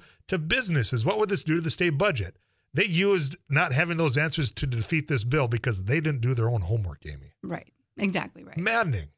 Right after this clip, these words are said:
Speaker 2: It is
Speaker 1: is what it
Speaker 2: maddening.
Speaker 1: is.
Speaker 2: You know, the, you know, forty, I think it's forty-six percent of North Dakotans don't have the ability at work to earn one day of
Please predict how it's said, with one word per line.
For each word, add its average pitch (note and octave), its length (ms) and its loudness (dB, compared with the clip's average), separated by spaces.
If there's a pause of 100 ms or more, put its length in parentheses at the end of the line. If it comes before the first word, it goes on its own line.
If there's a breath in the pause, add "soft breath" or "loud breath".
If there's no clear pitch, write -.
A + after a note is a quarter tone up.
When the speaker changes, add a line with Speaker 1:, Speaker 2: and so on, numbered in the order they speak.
(120)
Speaker 2:
It B3 160 4
is E4 60 4
Speaker 1:
is E4+ 100 0
what A3+ 80 4
it - 20 2
Speaker 2:
maddening. D#3 220 -2
Speaker 1:
is. F3 160 -2 (440 loud breath)
Speaker 2:
You A3 80 4
know, G#3 300 2 (100)
the, G#3+ 300 -2
you A3 100 2
know, G#3+ 240 0 (140)
forty, C#4+ 400 2
I B3+ 60 -4
think D#4+ 140 0
it's F4+ 100 -10
forty-six D4+ 480 -4
percent B3 420 -6
of A3+ 80 -4
North F#3+ 220 -6
Dakotans F#3+ 440 -6 (140)
don't G3 220 2
have A3 160 -4
the G3+ 80 0
ability F#3 380 -4
at D#3+ 120 -6
work F3 260 -4
to - 80 -14
earn E3+ 500 -2
one G3 420 0
day E3+ 360 0
of D#3 280 -6